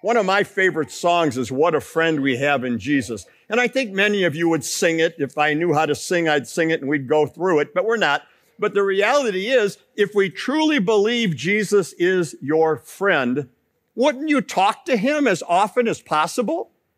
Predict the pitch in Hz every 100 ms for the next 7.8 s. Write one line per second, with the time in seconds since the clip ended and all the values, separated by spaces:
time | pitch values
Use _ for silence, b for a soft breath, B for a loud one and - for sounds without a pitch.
0 | _ - 233 226 262 233 262 226 - -
1 | 208 202 226 254 - - 185 202 - -
2 | - 220 226 - 208 220 - 156 196 -
3 | 208 202 - 214 233 214 196 196 226 247
4 | b b b b 208 202 247 240 285 226
5 | 185 220 180 156 123 123 151 196 196 214
6 | 214 - 220 220 214 - 151 185 220 190
7 | 202 190 165 120 143 139 196